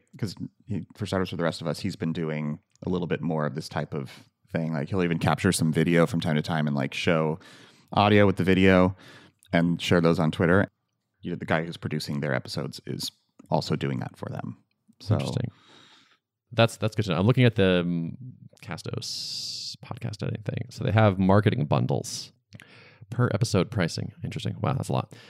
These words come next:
Speaker 2: They will write show notes. They will do quote cards. Not sure what those are. Audiogram, thirty to sixty seconds. I'm guessing that's that thing we're talking about. Featured image. I'm guessing we could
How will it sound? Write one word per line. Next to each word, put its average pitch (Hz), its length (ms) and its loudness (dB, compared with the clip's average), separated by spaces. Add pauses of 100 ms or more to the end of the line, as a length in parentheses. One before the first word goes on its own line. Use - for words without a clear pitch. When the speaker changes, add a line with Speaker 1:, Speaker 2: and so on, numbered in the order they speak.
(140)
Speaker 2:
They 92 140 -2
will 98 200 2
write 87 200 0
show 131 220 4
notes. 123 280 6
They 90 120 4
will 90 80 6
do 85 120 2
quote 113 440 4
cards. 123 640 4
Not - 100 -4
sure - 140 -2
what 110 80 -4
those 113 220 8
are. 101 280 6 (760)
Audiogram, 90 880 6
thirty 76 240 0
to - 60 -2
sixty - 240 -8
seconds. 80 320 -2
I'm 80 100 0
guessing 78 380 -2
that's - 920 -4 (180)
that 76 180 0
thing - 140 -2
we're 82 80 0
talking 90 260 0
about. 104 380 2 (1080)
Featured - 480 -4
image. 117 680 2 (880)
I'm 151 340 6 (240)
guessing - 520 -2
we 85 120 -4
could - 280 -2